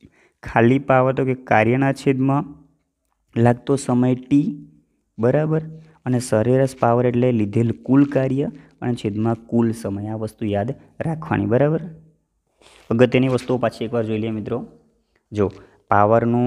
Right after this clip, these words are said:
જે સૂત્ર છે W upon T, એનો એકમ છે જૂલ પ્રતિ સેકન્ડ. જૂલ પ્રતિ સેકન્ડને વોટ પણ કહેવામાં આવે છે, બંને સરખું થશે.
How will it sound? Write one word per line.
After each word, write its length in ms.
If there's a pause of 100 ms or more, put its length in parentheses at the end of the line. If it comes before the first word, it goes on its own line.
(160)
જે 160
સૂત્ર 380
છે 160
W 420
upon 280
T, 140 (500)
એનો 140
એકમ 380
છે 160
જૂલ 340
પ્રતિ 320
સેકન્ડ. 560 (680)
જૂલ 220
પ્રતિ 300
સેકન્ડને 500
વોટ 320
પણ 200
કહેવામાં 360
આવે 100
છે, 100
બંને 260
સરખું 360
થશે. 300